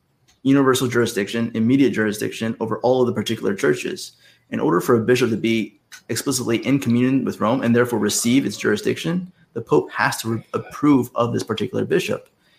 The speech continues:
The Pope didn't, Pope Paul the sixth did not approve of the bishops consecrated by Cardinal Slipke.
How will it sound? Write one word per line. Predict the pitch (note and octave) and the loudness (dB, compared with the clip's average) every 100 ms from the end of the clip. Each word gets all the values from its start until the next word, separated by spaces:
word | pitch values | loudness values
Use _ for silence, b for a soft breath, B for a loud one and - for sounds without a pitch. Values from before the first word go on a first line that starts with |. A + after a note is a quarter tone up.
| _ _ _ _ - | _ _ _ _ -8
The | |
Pope | A2+ D3 D3 | 0 2 2
didn't, | C#3+ C3+ A#2+ - | 0 0 0 -2
Pope | C3+ - | 0 2
Paul | B2+ A#2+ | 2 2
the | A2 | 2
sixth | C3+ C3+ - | -2 -2 0
did | A2+ | 0
not | A#2 - | 2 0
approve | A2+ A2+ - B2+ A#2 - | -4 -6 2 4 4 2
of | A#2 A2+ | 2 2
the | G#2 | -2
bishops | G2+ G#2+ G#2+ | -2 -4 -2
consecrated | - G#2 - G#2+ | 0 0 0 0
by | G2 | 2
Cardinal | G2 G#2 G#2 | 0 0 0
Slipke. | - F#3 F3+ F#2 | 0 -2 -2 -6